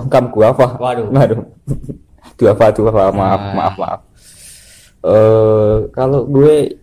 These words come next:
Speaker 1: yang paling inget itu eh, pas dulu itu pas sholat, sholat tarawih tuh. Kalau,
Speaker 2: Kenapa tuh?
Speaker 1: kalau imamnya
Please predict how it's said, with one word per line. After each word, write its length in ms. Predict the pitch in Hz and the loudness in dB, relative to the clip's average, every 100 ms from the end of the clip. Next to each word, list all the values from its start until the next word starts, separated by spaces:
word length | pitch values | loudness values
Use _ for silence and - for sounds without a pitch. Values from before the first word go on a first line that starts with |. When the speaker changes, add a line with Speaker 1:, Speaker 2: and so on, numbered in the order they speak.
| - | -6
Speaker 1:
yang 240 | 135 143 | -2 0
paling 340 | 147 143 143 147 | 0 0 0 -2
inget 220 | 151 156 | -4 -4
itu 300 | 135 156 147 - - - - _ _ _ - - _ - | -2 -2 -2 -8 -20 -20 -20 _ _ _ -20 -20 _ -8
eh, 280 | - 139 139 | 0 4 4
pas 220 | 135 135 131 | 4 0 -2
dulu 240 | - 117 117 | 2 4 6
itu 220 | 117 147 143 | 4 4 2
pas 200 | 143 139 - - - - - - _ _ _ _ _ _ | 2 -2 -4 -18 -20 -20 -20 -20 _ _ _ _ _ _
sholat, 300 | - - 127 - | -4 2 2 2
sholat 280 | 143 131 | 2 2
tarawih 360 | 131 123 131 143 143 | 2 4 4 4 -2
tuh. 200 | 101 104 - _ _ _ _ | -6 -8 -14 _ _ _ _
Kalau, 300 | - 110 104 | -2 2 2
Speaker 2:
Kenapa 60 | |
tuh? 80 | 113 | 0
Speaker 1:
kalau 180 | 110 110 | 2 4
imamnya 500 | 98 117 113 113 107 | 4 2 2 2 0